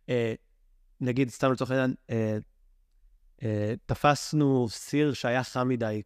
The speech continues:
כוס הקפה שלנו הייתה חמה מדי, ונגענו בה, ו-, וזה, וזה היה לא נעים, ועזבנו את הכוס.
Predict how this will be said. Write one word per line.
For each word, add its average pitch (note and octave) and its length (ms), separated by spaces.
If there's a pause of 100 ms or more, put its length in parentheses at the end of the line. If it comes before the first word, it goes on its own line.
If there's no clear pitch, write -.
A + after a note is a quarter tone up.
כוס - 180
הקפה C#3+ 280
שלנו C3 300
הייתה A#2 180
חמה B2+ 260
מדי, B2 320 (420)
ונגענו B2 1000
בה, G3+ 160
ו-, C3 200
וזה, A#2+ 400
וזה A#2 200
היה C#3+ 320 (300)
לא C3+ 120
נעים, D3 280
ועזבנו C3+ 580
את G#2+ 100
הכוס. - 480